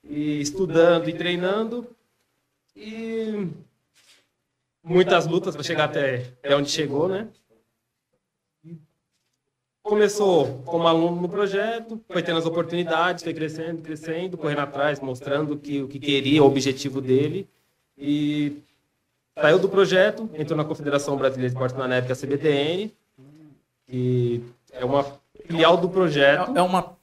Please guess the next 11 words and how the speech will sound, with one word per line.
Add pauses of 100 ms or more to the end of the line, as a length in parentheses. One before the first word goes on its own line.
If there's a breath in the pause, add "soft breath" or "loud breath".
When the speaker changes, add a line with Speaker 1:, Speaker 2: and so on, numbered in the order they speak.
Speaker 2:
é
uma
peneira
que
participa (180)
pra (280)
Speaker 1:
Não
é
bem
uma
peneira.